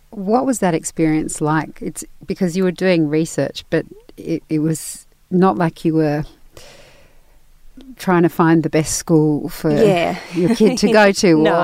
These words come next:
Speaker 1: Or it was, it was every, every kind of response you would have been given
Speaker 2: Yeah.
Speaker 1: would have, I imagine, triggered an emotional reaction in you.
Speaker 2: Yeah. I suppose for me it was to help me come to terms with what was going to happen.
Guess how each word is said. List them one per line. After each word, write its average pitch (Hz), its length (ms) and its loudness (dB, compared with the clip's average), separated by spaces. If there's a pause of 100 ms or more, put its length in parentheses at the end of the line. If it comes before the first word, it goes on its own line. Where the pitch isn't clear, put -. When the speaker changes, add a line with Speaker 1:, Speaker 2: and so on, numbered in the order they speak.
Speaker 1:
Or 160 60 0
it 170 80 0
was, - 300 -6
it 170 120 0
was 165 520 -2
every, 202 240 0
every 185 400 2 (240)
kind 175 180 0
of 160 100 -4
response - 560 -2
you 165 140 -2
would 156 140 0
have 143 260 -6 (360)
been 147 220 2
given 160 580 0
Speaker 2:
Yeah. 170 300 -2 (520)
Speaker 1:
would 160 280 2
have, 160 520 0
I 151 180 0
imagine, 151 500 4
triggered 151 300 0
an 139 100 4
emotional 147 460 0
reaction 156 520 0
in 151 120 -4
you. - 340 -6 (120)
Speaker 2:
Yeah. 190 580 -2 (140)
I 262 100 0
suppose 294 720 -4
for 254 160 -4
me 175 600 0
it - 260 -8
was 180 200 -8
to 190 120 -8
help - 440 -6 (600)
me 170 200 -4
come 160 300 -6
to - 140 -14
terms 156 480 -8
with 147 180 -14
what 147 200 -8
was 160 140 -12
going 151 300 -8
to - 80 -20
happen. 330 500 -12